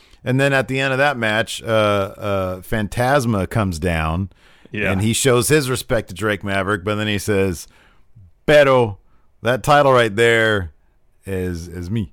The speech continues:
Speaker 1: is mine." And, uh, and Drake's like, and as he's walking away, he's like, "That's my life.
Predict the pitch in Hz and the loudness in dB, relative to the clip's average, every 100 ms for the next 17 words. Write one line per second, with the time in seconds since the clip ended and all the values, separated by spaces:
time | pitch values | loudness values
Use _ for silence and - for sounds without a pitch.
0 | - 92 113 120 69 - - _ _ _ | -12 -4 0 0 -2 -12 -20 _ _ _
1 | 104 101 98 92 95 90 87 90 92 98 | -4 -2 -2 -2 -2 -2 -2 -4 -2 -2
2 | 92 98 90 87 - - 104 104 113 98 | -2 -4 -2 -4 -8 -10 -6 -2 -2 -2
3 | 110 107 95 110 98 98 92 120 127 139 | -2 0 0 -2 0 -2 -2 -2 2 4
4 | 151 156 - | 6 4 2